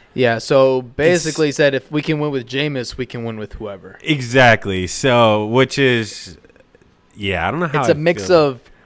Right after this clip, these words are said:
Speaker 1: leverage because being like, "Yeah, we don't have to pay you all this money." 'Cause Jameis wants this thirty million dollar contract a year.
Speaker 2: Yeah, definitely.
Speaker 1: You know, which he's n-, I, I don't know.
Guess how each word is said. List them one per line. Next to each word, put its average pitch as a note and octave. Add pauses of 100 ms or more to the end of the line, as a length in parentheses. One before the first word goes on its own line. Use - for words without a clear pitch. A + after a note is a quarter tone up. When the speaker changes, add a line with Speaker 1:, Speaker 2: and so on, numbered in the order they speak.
(260)
Speaker 1:
leverage E3
because B2 (180)
being C3+
like, A#2+
"Yeah, A#2+
we A#2
don't B2
have -
to B2
pay A2+
you G#2+
all A2+
this A2
money." B2 (640)
'Cause C#3
Jameis D#3+
wants D3
this C3
thirty C#3+
million C3
dollar A#2+
contract B2+
a A2+
year. A#2
Speaker 2:
Yeah, F#2+
definitely. F#2
Speaker 1:
You A#2+
know, A#2
which A2
he's A#2
n-, B2 (160)
I, A#2
I C3
don't B2
know. G2+